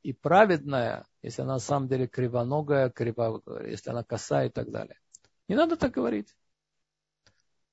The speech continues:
Бейт Гилель говорит, надо. Даже невесте, которая слепая, кра-, крисая,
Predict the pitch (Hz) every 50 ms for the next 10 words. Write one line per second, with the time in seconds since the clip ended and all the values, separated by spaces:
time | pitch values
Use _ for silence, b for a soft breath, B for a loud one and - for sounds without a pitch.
0 | _ _ _ _ _ _ _ _ _ _ _ _ - 131 123 110 120 123 170 214
1 | 247 226 220 208 202 208 208 202 202 202 - - - - - - _ - 127 135
2 | 143 147 139 135 139 135 131 - _ _ - - - - - - - b b b
3 | b b b b - 123 120 151 190 196 170 170 147 143 143 151 170 165 - -
4 | 143 - 127 - - 139 143 139 131 127 113 - - - 110 - - 147 151 151
5 | 139 131 123 - - 123 120 117 110 - - 120 113 - - 147 147 143 139 131
6 | 127 127 127